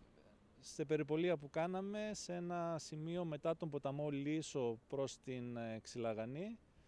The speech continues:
ένα δέντρο που είχε πέσει στο δόστρωμα, ε, με τα λησοπρίωνα που έχουμε, το κόψαμε, το απομακρύναμε και όταν επιστρέψαμε Κομοτηνή μας ζητήθηκε να ενισχύσουμε, να βοηθήσουμε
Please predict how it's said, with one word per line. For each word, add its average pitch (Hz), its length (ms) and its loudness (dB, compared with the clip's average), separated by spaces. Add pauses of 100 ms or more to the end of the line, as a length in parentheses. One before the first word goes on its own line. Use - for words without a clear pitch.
(240)
ένα 151 720 2
δέντρο 147 380 2
που 131 80 -4
είχε 135 160 -2
πέσει 120 840 0
στο 113 460 0
δόστρωμα, 190 680 -4 (480)
ε, 143 140 -4 (1000)
με 165 180 -6
τα 147 120 2
λησοπρίωνα 143 540 -2
που 160 120 -4
έχουμε, 185 280 0
το 147 100 -6
κόψαμε, 196 460 -2
το 165 200 -2
απομακρύναμε 185 880 -2 (1080)
και 180 680 4
όταν 202 160 2
επιστρέψαμε 196 440 2
Κομοτηνή 180 420 2
μας 185 160 6
ζητήθηκε 196 420 0
να 180 300 4
ενισχύσουμε, 160 840 0
να 147 100 2
βοηθήσουμε 147 880 0